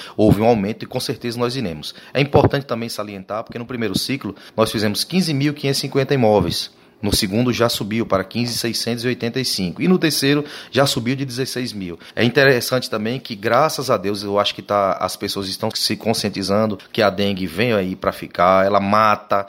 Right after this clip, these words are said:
ela deixa sequelas, ela, ela prejudica muitas pessoas. E o número de casas fechadas, graças a Deus, tá diminuindo. Então, assim, quando os agentes de combate a endemias estão chegando nas casas, nós estamos encontrando os números diminuindo.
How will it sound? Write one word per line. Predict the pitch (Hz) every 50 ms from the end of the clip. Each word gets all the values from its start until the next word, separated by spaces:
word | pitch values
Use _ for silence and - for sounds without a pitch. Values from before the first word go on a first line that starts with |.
| - - - - -
ela | 101 107 104 98
deixa | - 107 117 - - 107
sequelas, | - 110 - - 98 98 98 104 95
ela, | 104 101 101 95 -
ela | 104 104 104 101
prejudica | - - - _ - 135 123 110 107 101 123 123 117
muitas | 107 107 104 98 95
pessoas. | - - 92 - - 117 123 120 - - - -
E | -
o | 147 143
número | 165 190 202 180 156
de | 123
casas | 107 - 117 113 104 101 -
fechadas, | - 98 - - 101 104 104 95
graças | 90 92 107 117 120 -
a | - 107
Deus, | 95 104 107 -
tá | - 107
diminuindo. | 110 120 131 139 131 113 110 101 - - - _
Então, | - 101 - 113
assim, | 117 117 - - 98
quando | - 101 120
os | 113 107
agentes | 113 101 - 117 131 127 -
de | 117 95
combate | - - 107 95 98 95 -
a | 101
endemias | 98 98 98 92 90 87 85 80 - - - - - - -
estão | 101 - - 120
chegando | 123 - 120 98 101 104 104
nas | 101 98 -
casas, | - - 98 104 98
nós | 104 107 101
estamos | 92 - - 123 135 131
encontrando | 139 - 120 110 113 110 113 113
os | 101
números | 110 113 113 113 113 107
diminuindo. | 110 120 127 139 151 131 117 104 98